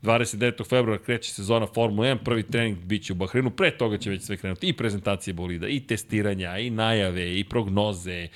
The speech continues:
i sećanja na prethodne godine, jubileji, ko zna šta nas sve čeka. I jeste trideset godina ove godine od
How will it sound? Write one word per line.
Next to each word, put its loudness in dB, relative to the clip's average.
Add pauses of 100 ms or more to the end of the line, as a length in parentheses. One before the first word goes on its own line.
(300)
i 4
sećanja 0
na 2
prethodne -2
godine, 4
jubileji, 4
ko 0
zna 0
šta -2
nas 0
sve 0
čeka. 2 (440)
I 4
jeste 4
trideset -8
godina 2
ove -2
godine 0 (120)
od -8